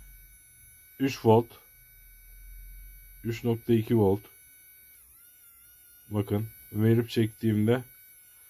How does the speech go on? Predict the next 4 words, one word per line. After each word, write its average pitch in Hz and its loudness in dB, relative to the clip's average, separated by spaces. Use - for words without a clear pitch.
bu 117 -6
dengesizliği 120 2
görüyorsunuz 110 0
arkadaşlar. 95 -12